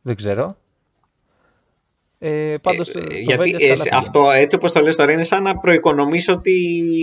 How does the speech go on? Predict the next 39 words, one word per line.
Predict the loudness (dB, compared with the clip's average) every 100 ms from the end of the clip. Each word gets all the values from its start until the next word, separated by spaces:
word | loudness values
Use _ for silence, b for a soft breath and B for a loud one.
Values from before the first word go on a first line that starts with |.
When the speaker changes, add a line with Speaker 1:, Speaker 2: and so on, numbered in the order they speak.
| -2 -2
Speaker 2:
δεν | -2 -2
θα | -2 2
πάει | 2
καλά | 2 -2 -2
το, | -4
αυτό | -8 -10
το | -6 -2 0 0 0 0
εν | 0
λόγω | 0 -2
σχήμα. | -4 -8 -12 -12 -20 _
Speaker 1:
Εγώ | -2 -2 -2 -2
λέω | 0 -2
ότι | -2 -2
μπερδευτήκανε | -2 -2 -4 -4 -4 -2 -2 -4
και | -6
ότι | -6 -8
ισχύουν | -8 -8 -6 -6 -4
διαφορετικοί | -6 -4 -6 -6 -10 -8
νόμοι | -4 -2 -2 -6
στα | -6 -6
μπουζούκια. | -4 -6 -8 -10 -12
Ότι | -10 -4 -2
αυτό | -2 -2 -2 -2 -4 _ _ _
πηγαίνει | -6 0 0 0 -2
καλά. | -2 0 -2 -4 -10 _
Το | -2 0
είδε | 2 2 2
εκεί | 2 2 0
ο... | 0 2 2 2 0 0 -2 -4 -4
είδε | -2 0
ότι | 0 0
αυτό | -2 -2
το | -6
σχήμα | -6 -6 -6 -6
πηγαίνει | -4 -4
πολύ | -4 -6 -4
καλά, | -4 -4 -6
ας | -10
πούμε. | -14 -10 -8 -10